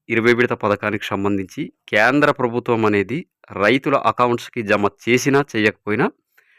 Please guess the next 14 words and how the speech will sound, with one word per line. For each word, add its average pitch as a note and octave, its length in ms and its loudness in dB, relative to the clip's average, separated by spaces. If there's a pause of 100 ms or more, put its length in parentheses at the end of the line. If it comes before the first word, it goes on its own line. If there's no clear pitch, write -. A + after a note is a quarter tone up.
(220)
ఖచ్చితంగా A2+ 500 -4 (360)
ఆంధ్రప్రదేశ్ A2+ 720 0
నుండి G2+ 280 -4 (400)
అన్నదాత C3 520 2
సుఖీభవ A2+ 480 -2
మొదటి G2+ 380 -2
విడత G2+ 240 -6 (400)
అమౌంట్ G#2+ 420 0 (800)
రైతుల G#2+ 420 2
యొక్క A#2 180 4
అకౌంట్స్కి G#2 580 -2 (220)
అనుకున్న G#2 360 -2
డేట్స్కి G#2+ 440 -2
అయితే G#2+ 200 -4